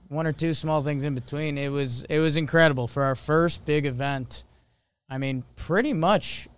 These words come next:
outside of us doing Yankee stuff, outside of two years of, like, extreme growth. Um, like, if we did all the numbers from our last event, like, with fans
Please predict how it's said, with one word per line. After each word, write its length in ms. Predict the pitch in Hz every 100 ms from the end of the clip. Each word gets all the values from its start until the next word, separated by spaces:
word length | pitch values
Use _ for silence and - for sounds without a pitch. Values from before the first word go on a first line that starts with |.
| _ -
outside 460 | 147 - - 160
of 60 | 147
us 160 | 147 123
doing 260 | 143 135
Yankee 480 | 117 110 185 226 110
stuff, 460 | - - 113 - -
outside 440 | 123 160 - 175 160
of 160 | 123 -
two 260 | - 180
years 460 | 170 151 165 151 120
of, 120 | 117
like, 320 | 117 110 104 _
extreme 920 | 160 156 - - 214 208 247 220 160
growth. 540 | 120 110 107 104 - - - _ _ _ _ 131
Um, 400 | 127 120 113 107 _ _ -
like, 140 | 147
if 100 | 139
we 180 | 147 185
did 180 | 170 175
all 200 | 160 160
the 100 | 143
numbers 480 | 135 139 139 127 120
from 220 | - 123
our 180 | 117 117
last 680 | 113 120 127 - - 120 - _ _ _
event, 720 | 123 120 113 127 151 - - - _ _ _ _ _ _
like, 160 | 123 117
with 180 | 127 123
fans 800 | - 127 123 139 151 151 -